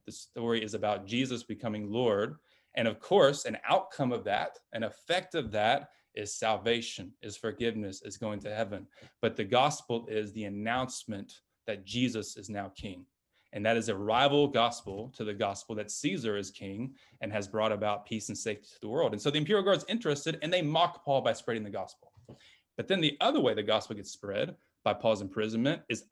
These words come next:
other Christians becoming emboldened and more confident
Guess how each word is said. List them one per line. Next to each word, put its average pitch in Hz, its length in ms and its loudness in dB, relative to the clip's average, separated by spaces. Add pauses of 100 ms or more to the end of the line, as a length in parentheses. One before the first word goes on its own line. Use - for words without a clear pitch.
other 185 520 2 (220)
Christians 117 800 0
becoming 143 720 0
emboldened 120 840 2 (300)
and 107 200 -2
more 156 280 6
confident 123 760 -2